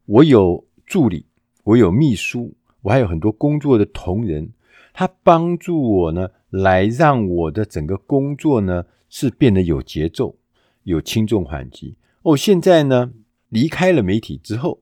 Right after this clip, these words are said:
我开始做一个自由工作者之后，我就发觉，哇，当我没有人来帮助我，甚至说没有人来盯我的时候，哦，我的工作，我的这个整个的流程到底是怎么来安排，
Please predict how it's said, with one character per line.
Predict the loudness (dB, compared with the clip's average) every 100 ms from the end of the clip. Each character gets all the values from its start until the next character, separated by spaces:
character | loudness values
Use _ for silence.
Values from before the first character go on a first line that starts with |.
| _
我 | -4
开 | 0 0
始 | 0
做 | 0 4 4
一 |
个 | 2
自 | 0
由 | 0 2
工 | 0
作 | 0 2 2
者 | 0
之 | -8 -6
后， | -4
我 | -2
就 | -4
发 | -4 -6
觉， | -2 -2 -4 _ _ _
哇， | 0 0 -2 _ _ _ _ _ 2
当 | 4 4
我 | 4 4
没 | 4 4 4 4
有 | 2 2 2 0 -4 _ _ _ _ _
人 | -2 2 2 -2 _
来 | 2 2
帮 | 2 _ -2 0
助 | -2 -2 -2
我， | -4 -2
甚 | 2 2
至 | 2
说 | 0 0
没 | 4 4
有 |
人 | 6 6
来 | 4
盯 | 2 2 4
我 | 4 2
的 | -4
时 | -2
候， | 0 0 -4 _ _ _
哦， | 2 4
我 | 4
的 | 2
工 | 2 2 0 -2
作， | 2 6 6 4
我 | 0 -2
的 | -2 -2
这 | -2
个 | 0 0 -2
整 | _ -4 -2 0
个 | 0
的 | 0 -2
流 | 0 0 2 0
程 | -2 -8 -8 -12 _ _ 0
到 | 2 2
底 | -2
是 | -6
怎 | -6 -2
么 |
来 | -2 -2
安 | -2 -6
排， | -4 -8